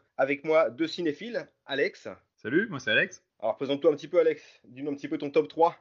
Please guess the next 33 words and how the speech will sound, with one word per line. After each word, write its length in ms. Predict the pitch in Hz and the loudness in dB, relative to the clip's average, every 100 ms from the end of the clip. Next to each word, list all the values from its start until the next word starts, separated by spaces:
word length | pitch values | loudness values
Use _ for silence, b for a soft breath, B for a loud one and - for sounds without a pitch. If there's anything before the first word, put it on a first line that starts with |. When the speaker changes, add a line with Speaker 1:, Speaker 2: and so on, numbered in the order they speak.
| _ | _
Speaker 2:
Tu 80 | - | -14
me 60 | 107 | -8
prends 120 | 117 | -2
de 120 | 120 | 0
court 240 | 127 143 120 | 0 -2 -2
là. 160 | 92 - | -2 0
Euh, 760 | 98 104 104 104 104 104 104 101 | 0 2 2 0 0 0 -2 -4
je 20 | |
dirais, 200 | 107 107 | -4 -2
euh, 300 | 107 104 104 | 0 0 -2
Forrest 360 | 101 120 123 120 | -4 -2 -2 0
Gump, 320 | 131 139 135 - | -2 -2 -8 -6
euh, 260 | 120 120 120 | -2 0 0
Mad 180 | 120 123 | -2 -2
Max 260 | 127 127 | -2 -6
Fury 280 | - 120 120 | -6 -2 -2
Road 340 | 120 131 131 117 | 0 0 2 0
et 100 | 113 | -2
Interstellar. 600 | 113 117 - 104 98 - _ | -2 -8 -4 -4 -4 -8 _
Speaker 1:
Ok, 420 | 98 101 107 - - 107 | -10 -6 -6 -6 -8 0
Speaker 2:
Ça 100 | 120 | 2
te 40 | 113 | 6
va ? 180 | 139 160 | 6 6
Speaker 1:
pas 100 | 101 | -4
mal. 160 | 131 - _ | -8 -8 _
Ça 160 | - 123 | 0 2
me 80 | |
va. 220 | 104 101 - | 4 2 -2
Je 40 | - | 2
suis 80 | |
accompagné 340 | 147 143 143 143 | 2 4 0 2
également 260 | 139 139 139 | 2 2 0
d'Aurélien. 520 | 156 165 151 170 | 4 6 6 6